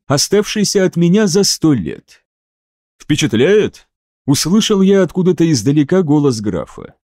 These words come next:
Видимо, Андрей Анатольевич меня о чем-то спрашивал,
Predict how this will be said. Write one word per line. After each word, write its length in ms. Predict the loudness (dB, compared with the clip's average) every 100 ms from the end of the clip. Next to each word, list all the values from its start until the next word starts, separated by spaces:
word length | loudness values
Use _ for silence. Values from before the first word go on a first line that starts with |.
| _ -2
Видимо, 560 | 0 2 2 2 0
Андрей 400 | -2 0 2 0
Анатольевич 720 | 0 -2 0 0 0 0 -2 -2
меня 260 | -2 0
о 60 | 0
чем-то 300 | -2 -2 -2
спрашивал, 680 | -4 -2 -2 -4 -10 -10